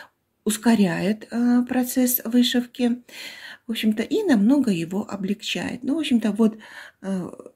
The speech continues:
на таком участке, э, я буду работать, но у меня, э, ещё запланировано по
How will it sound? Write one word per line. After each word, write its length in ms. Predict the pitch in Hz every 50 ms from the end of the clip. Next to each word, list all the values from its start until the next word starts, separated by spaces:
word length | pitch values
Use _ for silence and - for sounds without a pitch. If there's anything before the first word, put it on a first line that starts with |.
| _ _ _ _ _ _
на 180 | - 208 226 220
таком 420 | - 233 220 - - 202 196 - -
участке, 760 | 202 190 - - 196 190 175 - _ - - 180 175 - - - _ _ - - - - - - - _ -
э, 420 | 190 180 160 160 165 160 - - -
я 320 | 196 202 196 185 170 - -
буду 360 | - 185 196 185 - 185 -
работать, 800 | - 196 196 196 180 170 165 151 165 - 247 269 302 302 - - - _ - - - - - -
но 320 | 233 247 247 240 214 202 -
у 100 | 196 196
меня, 540 | 202 214 214 214 214 202 190 185 170 165 - _ _ _ -
э, 280 | 208 196 185 170 - 185
ещё 500 | 185 185 196 196 - - 226 208 190 165
запланировано 920 | 170 190 214 214 220 214 220 208 214 202 202 190 190 180 180 175 175 175 -
по 420 | _ _ - 202 202 196 190